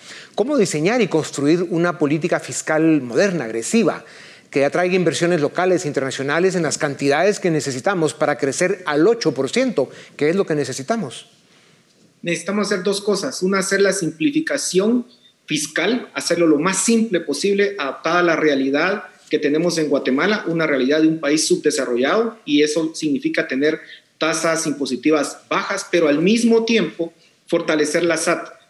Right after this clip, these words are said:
Speaker 2: porque aquí el gran ausente es la sat como ese ente fiscalizador y que pueda llegar a aquellas personas que hoy en día no están pagando los impuestos y que se pueda combatir también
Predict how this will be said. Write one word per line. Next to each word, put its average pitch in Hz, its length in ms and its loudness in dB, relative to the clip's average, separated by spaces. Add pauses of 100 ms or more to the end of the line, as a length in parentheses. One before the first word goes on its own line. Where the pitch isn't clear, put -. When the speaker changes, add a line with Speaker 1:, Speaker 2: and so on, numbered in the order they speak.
(140)
Speaker 2:
porque 151 460 0
aquí 143 320 -2
el 185 120 0
gran 175 240 0
ausente 180 580 0
es 165 120 -2
la 151 140 0
sat 185 320 -4
como 151 220 0
ese 165 280 2
ente 185 360 0
fiscalizador 143 920 -2 (260)
y 156 100 -2
que 156 120 0
pueda 208 240 2
llegar 196 280 2
a 190 40 0
aquellas 202 320 0
personas 175 420 -2
que - 120 -2
hoy 185 220 2
en 202 140 2
día 233 220 0
no 160 80 -4
están 170 300 -4
pagando 170 380 0
los 180 200 2
impuestos 185 640 -4 (200)
y 165 120 -2
que 160 100 2
se 143 120 0
pueda 170 300 0
combatir 156 460 -2
también 160 500 2